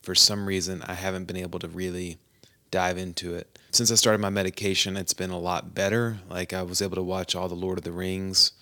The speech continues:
and I was able to watch a, a movie from, like, the early two, two thousand tens, uh, called Parker.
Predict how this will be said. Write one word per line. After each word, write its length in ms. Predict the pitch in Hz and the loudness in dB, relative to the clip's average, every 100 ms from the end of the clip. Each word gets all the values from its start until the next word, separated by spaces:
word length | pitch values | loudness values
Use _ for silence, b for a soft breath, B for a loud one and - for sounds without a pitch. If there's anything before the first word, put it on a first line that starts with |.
| B B | B B
and 400 | 92 85 85 85 | -8 -6 -6 -6
I 60 | 87 | 0
was 120 | 92 | 2
able 140 | 92 | 2
to 80 | 92 | 0
watch 400 | 92 92 87 - - | 0 -2 -2 -2 -2
a, 140 | 90 - | -10 -10
a 120 | - 90 | -8 -4
movie 400 | 95 95 95 87 | -2 -2 -2 -4
from, 200 | - 87 | -6 -8
like, 360 | 85 82 - - - | -8 -10 -14 -18 -12
the 180 | - 87 | -8 -4
early 300 | 98 101 98 | -2 -2 -2
two, 320 | - - 95 - - | -6 -6 -6 -8 -10
two 160 | 92 | -4
thousand 480 | 92 95 87 92 87 | 0 0 0 -4 -6
tens, 560 | - 95 95 95 92 - B B B B - | -4 -2 -2 0 -2 -2 B B B B -6
uh, 160 | 85 | -4
called 320 | 87 92 90 | -2 -4 -4
Parker. 520 | - 98 98 110 104 | -2 -2 0 0 0